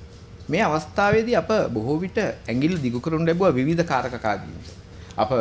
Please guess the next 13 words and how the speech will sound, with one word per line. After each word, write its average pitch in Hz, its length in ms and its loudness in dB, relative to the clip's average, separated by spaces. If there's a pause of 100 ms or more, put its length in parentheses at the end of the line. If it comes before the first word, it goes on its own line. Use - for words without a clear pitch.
(140)
විදුහල්පතිවරුන්ට 123 840 -2
එහෙම 120 160 -2
නැත්නම් 113 320 -2
දෙමව්පියන්ට 139 680 0
Facebook 165 540 4
එකට 220 200 4
ආදී 190 200 4
විවිධ 185 260 4
දේවල් 196 220 6
වලට 196 160 0
ඇඟිලි 165 240 4
දික් 135 160 -2
කරා. 90 240 -6